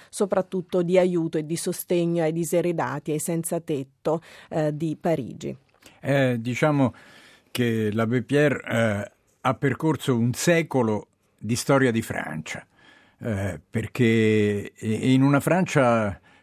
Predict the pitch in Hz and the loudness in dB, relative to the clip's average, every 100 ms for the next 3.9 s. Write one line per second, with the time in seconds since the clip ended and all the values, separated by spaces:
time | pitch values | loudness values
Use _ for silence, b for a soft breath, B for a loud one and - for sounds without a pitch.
0 | _ - 113 110 160 151 120 98 b b | _ -2 2 4 2 2 0 0 b b
1 | b b _ - 139 - 117 120 117 - | b b _ -2 0 0 2 4 4 2
2 | 139 160 120 107 110 110 107 110 110 107 | 2 2 2 0 -2 -2 0 0 0 0
3 | 104 101 92 127 151 131 104 98 | -2 -4 0 2 4 4 0 -2